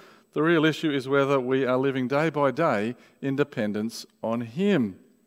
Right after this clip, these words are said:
We saw that the life of faith is a matter of the heart. Jesus said, "For where your treasure is, there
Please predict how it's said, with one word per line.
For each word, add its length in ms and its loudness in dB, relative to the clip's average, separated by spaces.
We 100 -4
saw 180 6
that 120 0
the 80 6
life 360 6
of 120 2
faith 380 2
is 100 -4
a 80 0
matter 300 2
of 320 -2
the 140 2
heart. 420 0
Jesus 340 -4
said, 280 0
"For 200 -2
where 300 2
your 180 0
treasure 540 0
is, 400 -4
there 480 0